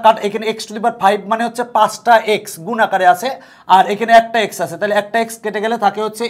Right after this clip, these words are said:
x to the power four। আর দেখো যে ব্যাপারটা সেটা হলো যে, আহ, ভাগ এ, এবার দেখো ওয়াই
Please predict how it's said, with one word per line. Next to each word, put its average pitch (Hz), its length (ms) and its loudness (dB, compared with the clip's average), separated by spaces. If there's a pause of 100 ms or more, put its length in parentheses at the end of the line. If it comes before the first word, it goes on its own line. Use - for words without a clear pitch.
(160)
x - 20 -20 (140)
to 214 120 -10
the 208 160 -8
power 220 220 4 (180)
four। 175 200 -2 (1120)
আর 185 80 8 (360)
দেখো 196 240 4
যে 226 100 -2
ব্যাপারটা 226 340 -2
সেটা 226 160 -4
হলো 226 180 -2
যে, 226 60 0 (420)
আহ, 165 220 4 (580)
ভাগ 185 360 8 (800)
এ, - 20 0 (840)
এবার 208 220 2
দেখো 240 160 0 (300)
ওয়াই 220 200 8